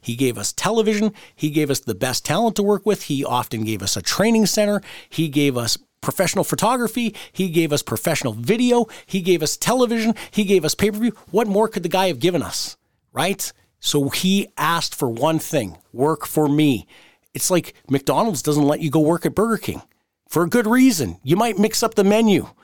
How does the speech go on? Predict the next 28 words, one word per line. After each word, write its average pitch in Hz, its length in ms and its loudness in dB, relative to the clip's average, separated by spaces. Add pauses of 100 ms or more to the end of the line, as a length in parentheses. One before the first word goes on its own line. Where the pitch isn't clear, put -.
(160)
You 165 100 4
might, 220 240 0
you 180 200 0
might 208 260 0 (280)
trade 208 360 0
secrets. - 580 -2 (200)
It's - 120 -12
just - 200 -4
not 175 200 2
allowed. 151 440 -2 (280)
So - 140 -10
that's 143 340 -2
why 175 180 0
exclusivity 143 600 -2
is 127 160 -4
important. 107 460 -6 (320)
The 110 100 -6
wrestlers 147 560 0
are 123 180 -2
never 131 460 2
going 160 280 2
to 143 60 0
get 131 180 0
it - 140 -8
because 110 300 -4
in 101 100 0
their 160 160 2
mind, 101 340 -2